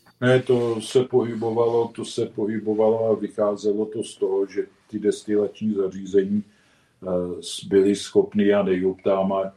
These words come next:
nejoptimálnější. Ta destilace toho výsledného destilátu se pohybovala takhle mezi těma šedesát pěti a šedesáti sedmi procenty.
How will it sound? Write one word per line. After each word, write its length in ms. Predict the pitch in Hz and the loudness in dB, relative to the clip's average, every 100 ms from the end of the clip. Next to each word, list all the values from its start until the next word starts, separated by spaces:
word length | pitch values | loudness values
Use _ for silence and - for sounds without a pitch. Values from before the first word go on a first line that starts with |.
| 90 | -4
nejoptimálnější. 1400 | 95 107 - 110 - 104 98 95 95 95 95 - 104 - _ _ _ - | 2 2 0 -6 -4 -2 -2 -2 -6 -8 -10 -8 -10 -10 _ _ _ -4
Ta 100 | 98 | -2
destilace 640 | 92 90 - 98 95 - 98 | -2 0 2 2 2 0 0
toho 320 | 98 95 92 | 0 0 -2
výsledného 640 | 95 - 95 92 92 95 | -4 -2 -2 0 -2 -2
destilátu 680 | 95 92 - 92 90 87 92 | -2 -4 -2 0 0 -4 -10
se 180 | - 92 | -4 -4
pohybovala 680 | - 90 90 90 90 90 92 | -2 -6 -6 -6 -2 -2 -2
takhle 320 | 92 - 95 | -6 -6 -6
mezi 300 | 90 85 90 | -6 -8 -16
těma 300 | - 87 87 | -10 -8 -8
šedesát 640 | - 92 87 87 98 87 - 95 | -8 -10 -12 -6 -4 -4 -6 -12
pěti 380 | - 87 - 87 - - - | -8 -10 -12 -20 -20 -20 -14
a 80 | - | -10
šedesáti 760 | - 95 90 - 92 85 - 95 | -2 0 0 -2 -4 -4 -6 -6
sedmi 640 | - 85 87 90 87 87 82 | -4 -4 -2 -2 -2 -4 -6
procenty. 560 | - 78 - 80 - | -10 -10 -8 -10 -10